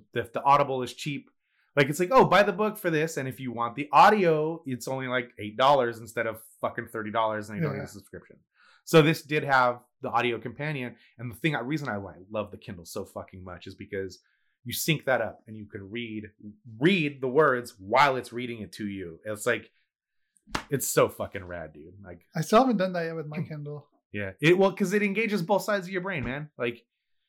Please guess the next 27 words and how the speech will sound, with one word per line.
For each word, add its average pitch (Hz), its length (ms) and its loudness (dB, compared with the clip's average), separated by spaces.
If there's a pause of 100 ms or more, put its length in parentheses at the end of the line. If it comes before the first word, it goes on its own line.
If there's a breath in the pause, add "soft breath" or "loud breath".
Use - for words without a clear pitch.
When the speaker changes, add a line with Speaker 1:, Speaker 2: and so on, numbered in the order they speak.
(120)
Speaker 1:
I 147 100 8
know 175 140 8
you're 170 140 4
more 165 140 4
of 151 60 4
an 139 80 2
audiobook 156 560 0
guy, 180 420 -2
Speaker 2:
Yeah. 151 120 -14
Speaker 1:
but 135 120 6
I 135 120 6
always 151 300 2
tell 147 220 0
you, 131 120 -2
you 139 180 -6
got, 180 220 -4
like, 135 180 -2
there's 175 220 2
some 196 220 2
things 180 220 -4
that 151 120 0
you 160 120 -2
just, 151 200 -10
you 151 120 -2
need 196 320 4
to 190 120 4
read 139 500 -4